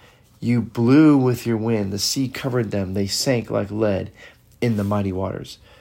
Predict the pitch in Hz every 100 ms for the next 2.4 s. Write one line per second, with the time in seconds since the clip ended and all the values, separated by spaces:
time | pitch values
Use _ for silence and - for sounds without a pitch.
0 | - - _ - 202 185 147 131 120 120
1 | - 107 101 101 98 98 104 107 98 95
2 | 98 95 -